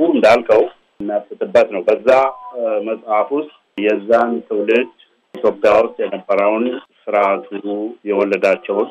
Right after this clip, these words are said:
በርካታ ኢፍትሐዊ የሆኑ የስርዓቱ መገለጫ የሆኑ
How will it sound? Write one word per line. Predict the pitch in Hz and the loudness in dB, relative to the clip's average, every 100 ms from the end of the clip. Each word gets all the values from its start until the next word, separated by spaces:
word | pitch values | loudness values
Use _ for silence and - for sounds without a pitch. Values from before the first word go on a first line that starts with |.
| - _ _ - | -8 _ _ -4
በርካታ | 104 95 107 - - 101 98 - - - _ _ _ 156 | -2 2 2 2 2 2 0 -4 -10 -14 _ _ _ -2
ኢፍትሐዊ | 147 - 156 151 156 | -2 0 2 4 4
የሆኑ | 143 127 - 120 117 120 - - _ _ 101 | 0 -4 -8 -12 -10 -10 -14 -18 _ _ -6
የስርዓቱ | 107 135 135 135 | -4 0 0 0
መገለጫ | 135 127 - 123 123 | -4 -6 -2 -2 -2
የሆኑ | 123 107 107 | -2 -2 -4